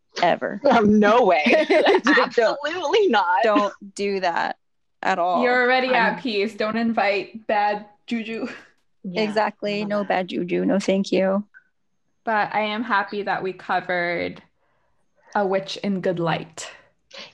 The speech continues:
Speaker 2: Yes.
Speaker 1: Yes.
Speaker 2: The first one I've actually have come across that's fairly recent, but really respected and renowned and
Speaker 1: Mm-hmm.
Speaker 2: rejoiced. Like, she, she was popular. I don't, I
Speaker 1: She
Speaker 2: don't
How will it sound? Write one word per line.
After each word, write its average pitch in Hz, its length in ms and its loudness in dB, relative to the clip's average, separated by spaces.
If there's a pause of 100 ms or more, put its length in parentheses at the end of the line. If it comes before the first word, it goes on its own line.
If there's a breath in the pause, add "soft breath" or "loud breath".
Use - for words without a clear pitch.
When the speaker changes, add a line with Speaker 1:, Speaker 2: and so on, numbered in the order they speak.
Speaker 2:
Yes. 240 460 4
Speaker 1:
Yes. - 120 -16 (120)
Speaker 2:
The 202 60 -8 (100)
first - 360 -2
one 214 260 2
I've 175 260 0
actually 185 400 -2
have 185 160 -2
come 185 200 -4
across 170 800 0
that's - 400 -2
fairly 208 460 2
recent, 175 640 -2
but - 260 0
really 156 560 0
respected 151 800 -2
and 139 680 -6 (160)
renowned 165 680 -2
and 196 260 -2
Speaker 1:
Mm-hmm. 165 80 0
Speaker 2:
rejoiced. - 840 -2 (100)
Like, 190 160 2
she, 311 380 2
she 285 260 2
was 208 320 0 (380)
popular. 240 1500 2
I 202 80 4
don't, 269 320 2
I 208 40 2
Speaker 1:
She 220 60 2
Speaker 2:
don't 226 220 2